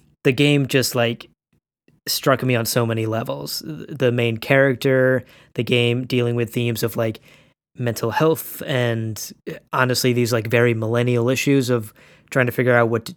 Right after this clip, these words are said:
do with your life and especially moving back in with your parents. Like, these are all things that I think as a young person right out of college, which, you know, I still consider myself to be,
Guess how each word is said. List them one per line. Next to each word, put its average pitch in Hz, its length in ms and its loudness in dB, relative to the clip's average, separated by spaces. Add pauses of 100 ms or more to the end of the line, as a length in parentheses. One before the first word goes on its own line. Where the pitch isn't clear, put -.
(100)
do 139 120 2
with 151 160 2
your 156 160 2
life 147 500 -2
and 113 360 -2 (460)
especially 135 560 -2
moving 123 280 0
back 123 240 -4
in 123 120 0
with 120 140 -2
your 117 140 -6
parents. 202 720 -2
Like, 123 240 -2
these 151 200 0
are 139 80 2
all 131 120 2
things 127 340 -2
that 117 260 -2 (640)
I 131 100 0
think 123 320 0 (160)
as 127 160 2
a 123 80 0
young 120 240 2
person 117 400 -2
right 113 180 0
out 113 140 2
of 110 120 -8
college, 139 520 0
which, 123 360 -6 (420)
you 135 120 -6
know, 117 340 -2
I 120 180 -2
still 117 240 -2
consider 113 360 -6
myself 110 380 -6
to 113 100 -8
be, 131 400 -2